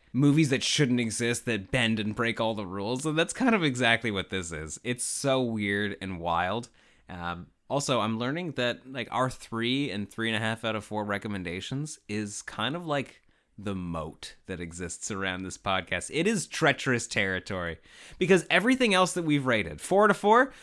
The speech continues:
you can guarantee it's gonna be good, I bet. Um, or at least we think it's great. Two out of four, pretty good, not bad. You know, maybe you'll have some complaints about it, but totally worth your time. Anything less than that, it's like, "Oh, good idea, bad execution, yada, yada."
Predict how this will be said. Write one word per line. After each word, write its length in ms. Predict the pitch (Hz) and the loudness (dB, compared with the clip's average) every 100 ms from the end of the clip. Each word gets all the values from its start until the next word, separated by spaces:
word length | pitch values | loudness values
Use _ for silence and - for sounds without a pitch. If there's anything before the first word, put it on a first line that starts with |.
| - | -6
you 140 | 175 196 | -2 2
can 100 | 131 | 4
guarantee 420 | 147 160 143 165 | 4 4 4 0
it's 120 | 156 | 0
gonna 180 | 165 160 | 0 0
be 120 | 160 | 0
good, 340 | 156 123 87 - | 0 0 0 -2
I 140 | 104 | -2
bet. 400 | 110 104 82 - - - _ | 2 2 0 -4 -20 -20 _
Um, 320 | 98 95 92 - | -2 0 0 0
or 80 | 131 | 2
at 40 | |
least 200 | 135 139 | 2 2
we 160 | 123 143 | 4 4
think 180 | 110 87 | 4 -4
it's 140 | - | -6
great. 340 | - 92 90 - | -2 -2 -2 -2
Two 200 | 208 208 | 2 4
out 80 | 196 | 4
of 80 | |
four, 400 | - 208 220 220 - _ _ | 2 4 4 4 -2 _ _
pretty 200 | 440 427 | 8 8
good, 360 | 311 269 294 285 | 10 8 8 6
not 260 | 302 294 | 8 8
bad. 360 | 269 269 269 277 | 8 8 6 4
You 60 | 262 | 6
know, 100 | 254 | 8
maybe 300 | 262 262 240 | 6 6 4
you'll 200 | 240 233 | 6 6
have 140 | 226 | 6
some 140 | 220 202 | 2 2
complaints 400 | 208 226 226 202 | 4 4 2 4
about 220 | 180 185 | 4 4
it, 80 | 190 | 2
but 120 | 208 | 0
totally 300 | 240 208 190 | 0 2 0
worth 260 | 165 151 | 0 0
your 80 | 135 | -2
time. 280 | - 131 110 | 2 2 2
Anything 320 | 143 165 147 | 2 2 2
less 240 | 127 127 - | 2 0 0
than 140 | 101 | 0
that, 140 | 95 | 0
it's 100 | 95 120 | 0 -2
like, 160 | - | 2
"Oh, 120 | 185 | 4
good 240 | 139 139 127 | 4 2 2
idea, 480 | 117 110 120 113 101 | 2 2 2 2 2
bad 300 | 110 104 101 | 2 2 2
execution, 680 | 95 101 - 101 90 80 82 | -2 -8 -6 -6 -4 -8 -2
yada, 260 | 98 92 | -2 -2
yada." 380 | 85 87 87 | -2 -2 -2